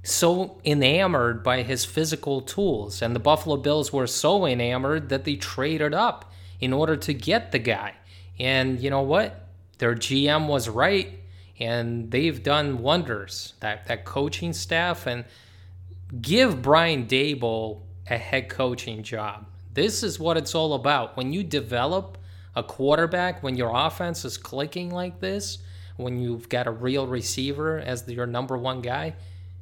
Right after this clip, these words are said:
give him the job. He definitely deserves it this offseason. Uh, teams should definitely look long and hard at Nick Saban's, you know, disciple, because, I mean, he's,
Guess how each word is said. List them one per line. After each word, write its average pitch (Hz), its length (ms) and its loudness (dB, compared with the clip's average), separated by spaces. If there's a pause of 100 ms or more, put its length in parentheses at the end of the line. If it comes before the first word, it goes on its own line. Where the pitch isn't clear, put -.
(220)
give 160 220 2
him 151 240 -2
the 131 80 0
job. 120 420 -2
He 131 180 -6
definitely 135 520 0
deserves 120 580 -2
it 110 220 -6
this 120 220 0
offseason. 110 840 -4 (420)
Uh, 110 160 -14 (240)
teams 127 340 -2
should 117 200 -4
definitely 117 420 -2
look 110 400 -6 (300)
long 123 360 2
and 120 120 -2
hard 113 440 -2 (480)
at 113 440 -2 (400)
Nick 127 260 2
Saban's, 117 880 0
you 120 80 -12
know, 113 140 -14 (180)
disciple, 117 720 -2
because, 107 400 -8
I 117 40 -4
mean, 107 180 -10
he's, 107 280 -8